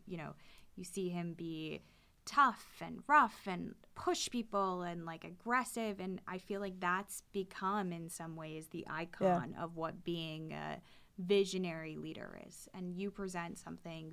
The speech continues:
Speaker 1: very different that obviously has been very effective for you.
Speaker 2: Yeah, I mean, I'd love your all's thoughts on that, given that you identify that way. I mean, I think the benefits of people like us who are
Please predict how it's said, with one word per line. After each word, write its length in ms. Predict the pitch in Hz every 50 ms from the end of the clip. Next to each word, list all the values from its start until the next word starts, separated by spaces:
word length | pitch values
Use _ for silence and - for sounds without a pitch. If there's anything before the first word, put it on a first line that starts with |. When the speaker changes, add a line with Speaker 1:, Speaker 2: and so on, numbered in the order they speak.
| 170 165
Speaker 1:
very 260 | 175 175 175 180 180
different 640 | 175 180 190 202 - - - - - - - - - -
that 160 | - 180 175 - -
obviously 540 | 175 180 214 220 196 175 170 170 - 147 147
has 160 | - 156 151
been 160 | - 160 160
very 220 | 160 165 160 151 151
effective 500 | 156 - 156 160 - - - - - - -
for 100 | - 175
you. 180 | 175 208 240 - - - - - - - - -
Speaker 2:
Yeah, 200 | - 214 208 196
I 60 | 214
mean, 120 | 226 233 220
I'd 100 | 220 220
love 180 | 247 247 220
your 140 | 220 214 214
all's 160 | 214 202 -
thoughts 300 | - - 170 165 - -
on 100 | 180 165
that, 180 | 170 170 170 165
given 280 | - 190 180 185 180
that 140 | 180 175 -
you 340 | 190 190 185 185 190 180 180
identify 480 | 175 160 - 175 170 170 - - 180 175
that 220 | 175 175 170 -
way. 140 | - 185 180
I 40 | 180
mean, 120 | 185 196
I 60 | 196 196
think 220 | 190 294 302 285
the 80 | - 277
benefits 560 | 208 - 175 180 202 196 - 247 240 - -
of 120 | 220 - -
people 280 | - 220 202 - 214
like 280 | 214 214 202 208 208 - -
us 280 | - 202 190 202 - -
who 120 | - 214 202
are 80 | 202